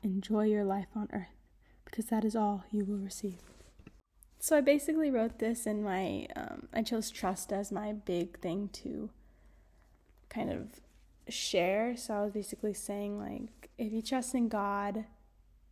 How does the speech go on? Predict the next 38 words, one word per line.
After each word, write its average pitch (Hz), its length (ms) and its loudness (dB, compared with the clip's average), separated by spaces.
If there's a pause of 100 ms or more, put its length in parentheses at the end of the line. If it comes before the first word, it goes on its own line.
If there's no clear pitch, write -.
(380)
you 233 120 2
know, 214 120 4
you'll 214 180 2
prosper 208 480 -4
and 202 120 2
you'll 190 120 2
do 190 240 -4
really 202 200 0
well. 262 240 2
But 226 120 -2
if 220 100 -8
you 226 80 -2
don't 285 200 0
trust - 280 -4
in 214 100 -4
God, 202 320 -8 (580)
you 247 80 0
might 254 180 2
not 320 240 2
do 226 180 4
as 202 140 -2
well. - 200 0 (380)
I 240 140 4
also 233 280 4
said 220 360 0
things 214 340 -2
like, 202 380 -6
you 233 100 -4
have 220 120 -6
to 226 80 -4
trust - 340 -4
in 214 100 2
yourself 202 420 0
and 233 100 2
have 202 140 -2
faith 202 200 -6
in 202 140 -2
yourself. 202 440 0